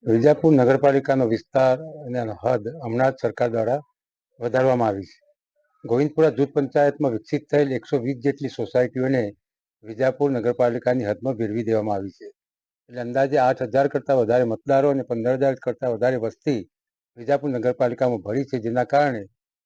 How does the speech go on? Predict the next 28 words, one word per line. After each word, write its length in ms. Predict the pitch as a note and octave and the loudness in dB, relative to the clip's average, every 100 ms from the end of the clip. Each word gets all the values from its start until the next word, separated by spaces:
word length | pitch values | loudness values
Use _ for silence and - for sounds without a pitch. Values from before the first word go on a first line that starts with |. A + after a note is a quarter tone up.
| _ | _
પચાસ 300 | - - D3 | -14 -6 -6
હજારની 360 | C#3 C#3 C#3+ D3+ | -4 -2 0 0
આજુબાજુ 500 | A2+ B2 B2+ B2+ D3 | -2 -4 -4 -4 -4
વસ્તી 300 | G#2+ - A#2 | -8 -8 -12
થઈ 200 | - G#2 | -10 -12
છે. 160 | F2 G#2+ A2 _ _ _ _ _ A2 | -12 -20 -20 _ _ _ _ _ -18
વિજાપુરને 640 | B2+ D#3 D#3+ D#3+ D#3+ E3 E3 E3 - | -4 0 0 0 0 2 0 -2 -4
હાલ 260 | B2+ D3+ D3+ _ | 2 2 0 _
ક 60 | - D#3 | 2 4
વર્ગમાં 400 | B2+ A2 G2+ F#2+ | 4 0 -8 -10
છે. 160 | _ A2 _ _ _ _ - | _ _ _ _ _ _ -10
ક 20 | C#3+ | -4
વર્ગમાંથી 600 | D#3 D#3 D3+ D3+ D3 D#3 - | 0 0 2 -2 -2 -6 -4
અ 100 | D3 D#3 | 2 4
વર્ગમાં 380 | D#3+ C#3+ D3+ B2+ | 4 2 -4 -2
ફેરવવા 260 | C3+ C#3 | 2 2
માટેની 420 | C3+ C3 C#3+ C3 | 2 0 -2 -2
રજૂઆત 300 | A2+ C3 C3+ - - | -2 0 0 -2 -12
અમે 260 | B2+ A#2+ C3 C3+ F#3 G3 - B2 | -10 -6 -6 -8 -12 -20 -20 -10
નાગરિકોને 600 | A#2+ A#2+ C3+ C#3 C3+ B2+ | -8 -6 -8 -8 -8 -8
પૂછીને 540 | - B2 - D#3+ A#2 E2+ _ _ _ _ _ - | -12 -16 -4 -4 -4 -10 _ _ _ _ _ -16
અને 200 | C3+ E3 F3 E3 _ _ | -8 -6 -6 -10 _ _
સંગઠન 460 | - C#3 D#3 D#3+ D#3+ | -4 0 0 0 0
દ્વારા 340 | D3+ D3 C3 G2+ _ _ _ _ _ _ _ - _ - | 2 4 2 0 _ _ _ _ _ _ _ -20 _ -8
દરખાસ્ત 420 | C#3 - D#3+ E3 | -6 0 0 0
બનાવીને 360 | D3+ C#3+ C#3 C3+ | 0 0 0 -2
સરકારમાં 500 | B2 A2+ C3 C#3 A#2+ | -4 -2 0 0 -2
રજૂ 260 | G2 B2+ | -6 -10